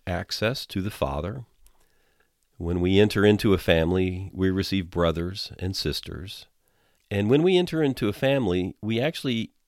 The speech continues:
enter into a new line, a new line of ancestors. When we enter God's family, we receive the rights of inheritance,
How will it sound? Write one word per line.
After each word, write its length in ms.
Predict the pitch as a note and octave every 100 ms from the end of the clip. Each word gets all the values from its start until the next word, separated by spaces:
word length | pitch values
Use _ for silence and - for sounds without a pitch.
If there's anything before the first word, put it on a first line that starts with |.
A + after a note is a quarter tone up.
| _ A#2+
enter 280 | D3 B2+ -
into 480 | C3 D3+ A2 F2+
a 60 | F#2
new 280 | G#2 C#3 B2+
line, 720 | G2 A#2 F3+ C3 C2+ C#2+ D#2 _ _ _ _ _ _ -
a 100 | F#2+
new 160 | A#2
line 260 | B2+ C3 B2+
of 100 | G#2
ancestors. 920 | A#2+ A3+ - D#2 - - - - - - _ _ _ _ _ _ _ _ _ _ _ _ _ _
When 140 | G2+ G#2
we 140 | B2
enter 260 | D3 E3+ C#3
God's 380 | A#2+ C3+ C3+ -
family, 600 | C3 D3+ G2 D#2+ F2 -
we 180 | A2 C#3
receive 460 | D3 - D#3+ D3+
the 100 | C#3+
rights 400 | C3+ D3+ D#3+ B2
of 100 | F2
inheritance, 840 | D#2+ D#2 B2 C3 - A#2 - -